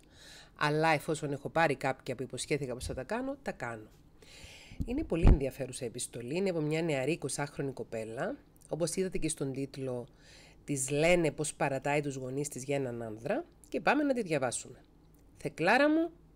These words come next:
καλημέρα. Καλημέρα, κούκλα μου. Κουκλάρα μου, καλημέρα. Παρακολουθώ καθημερινά τα βίντεο σου, όπως και έχω πάρει όλα τα βιβλία σου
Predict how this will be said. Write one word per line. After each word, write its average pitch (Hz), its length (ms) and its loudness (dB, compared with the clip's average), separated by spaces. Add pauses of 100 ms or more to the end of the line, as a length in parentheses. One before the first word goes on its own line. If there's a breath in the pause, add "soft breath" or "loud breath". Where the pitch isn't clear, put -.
καλημέρα. 151 640 0 (120)
Καλημέρα, 190 400 0
κούκλα 107 380 -8
μου. 104 200 -12
Κουκλάρα 165 500 8
μου, 117 200 -4 (140)
καλημέρα. 127 560 -2 (920 loud breath)
Παρακολουθώ 156 600 6
καθημερινά 196 640 4
τα 180 140 4
βίντεο 147 380 2
σου, 156 360 -6 (840 loud breath)
όπως 220 440 6
και 185 100 4
έχω 196 200 4
πάρει 202 300 8
όλα 233 200 8
τα 175 120 6
βιβλία 131 400 2
σου - 340 -6